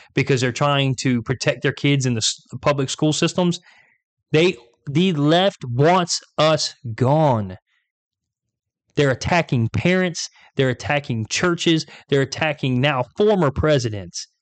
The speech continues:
Unprecedented times we're s-,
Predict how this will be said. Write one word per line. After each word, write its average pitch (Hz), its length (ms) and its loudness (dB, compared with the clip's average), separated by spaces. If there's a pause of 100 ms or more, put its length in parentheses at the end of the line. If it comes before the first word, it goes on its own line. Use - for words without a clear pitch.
(880)
Unprecedented 175 1400 0
times 139 580 -2
we're 127 200 0
s-, - 260 -6